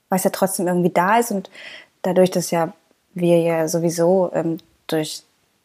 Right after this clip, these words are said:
dass mein Mann ja in, in der Kita arbeitet, sowieso immer in einem gewissen Risikobereich sind, haben wir natürlich trotzdem Gedanken. Also ich kann mich abschirmen, das tue ich auch, aber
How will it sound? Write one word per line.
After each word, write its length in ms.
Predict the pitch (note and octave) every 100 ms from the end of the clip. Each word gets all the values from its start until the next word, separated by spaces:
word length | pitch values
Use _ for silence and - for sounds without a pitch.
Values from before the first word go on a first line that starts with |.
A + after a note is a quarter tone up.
| _ -
dass 400 | - - E3 D#3
mein 160 | D3+
Mann 160 | D3+ D#3+
ja 80 | D#3
in, 100 | D3+
in 260 | C#3+ D#3 D#3+
der 80 |
Kita 300 | D#3 G#3+ G3+
arbeitet, 360 | D#3 D#3+ D#3+ D3
sowieso 400 | D#3+ F3 E3 A3+
immer 300 | E3 D#3 -
in 180 | E3 D#3+ _ _ -
einem 100 | F3
gewissen 280 | E3+ F3 E3+
Risikobereich 920 | E3+ G3+ F#3+ - E3+ - F#3+ F3 E3+
sind, 400 | - A3+ C#4 D#4 - _ _ _ _ _ - - - _ -
haben 140 | D#3+
wir 80 | E3+
natürlich 220 | D#3 -
trotzdem 340 | - F3+ A3+ D#3+
Gedanken. 320 | D3 D3 D3+
Also 120 | E3
ich 140 | G#3
kann 140 | - A3
mich 160 | -
abschirmen, 420 | - - D4 A#3+ G3+
das 120 | F3
tue 200 | - C4
ich 160 | D4+ C#4+
auch, 300 | C4 D4 -
aber 300 | F#3 F#3